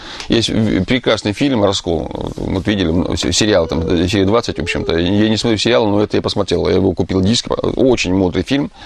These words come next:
вот, и там очень хорошо показаны староверы, старообрядцы,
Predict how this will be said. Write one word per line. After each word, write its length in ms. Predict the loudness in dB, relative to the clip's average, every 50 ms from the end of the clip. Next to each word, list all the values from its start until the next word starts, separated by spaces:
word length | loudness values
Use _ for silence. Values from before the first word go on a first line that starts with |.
| -18 -18 -16 -16 -16 -16 -6
вот, 280 | -2 0 2 2 2 0
и 100 | -2 0
там 220 | 0 0 0 2
очень 300 | 0 0 0 0 0 -2
хорошо 500 | 0 0 0 0 0 0 0 0 0 0
показаны 480 | 0 -2 -4 -2 0 0 0 0 0 -2
староверы, 880 | -2 -2 0 0 0 0 -2 -2 -2 -2 0 0 0 -2 -2 -4 -8 -10 _ _ _ _ _ -20 _ _ _ _ -10
старообрядцы, 720 | -4 0 2 2 2 2 2 2 2 0 -2 -6 -12